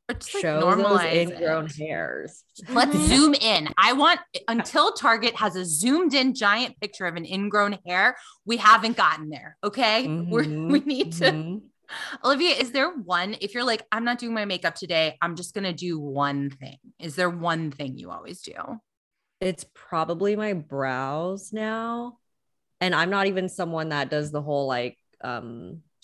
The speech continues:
Speaker 2: what is that? I don't even know what
Speaker 3: The
Speaker 2: the term
Speaker 3: lami-,
Speaker 2: is
Speaker 3: the
Speaker 2: called.
Speaker 3: lamin-, the laminating,
Speaker 2: Right,
Speaker 3: they, like,
Speaker 2: laminating. Yeah, I just fill them in. But I'm realizing, this is my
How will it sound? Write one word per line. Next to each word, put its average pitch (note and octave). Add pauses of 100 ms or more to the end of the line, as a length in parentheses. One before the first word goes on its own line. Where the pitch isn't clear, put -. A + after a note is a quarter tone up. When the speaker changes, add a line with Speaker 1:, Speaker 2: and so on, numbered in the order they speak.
(100)
Speaker 2:
what D#3+
is D#3
that? B2
I D3+
don't E3
even C#3+
know A#2+
what A#2
Speaker 3:
The F#3+
Speaker 2:
the E3
term E3+
Speaker 3:
lami-, F#3+
Speaker 2:
is F#3
Speaker 3:
the G3+
Speaker 2:
called. F3+
Speaker 3:
lamin-, F#3
the F#3
laminating, E3
Speaker 2:
Right, D#3
Speaker 3:
they, E3+
like, - (200)
Speaker 2:
laminating. D3+
Yeah, C#3+
I E3
just G#3
fill F#3
them E3+
in. D#3+ (300)
But E3+ (120)
I'm E3
realizing, G3
this F#3+
is A3+
my A#3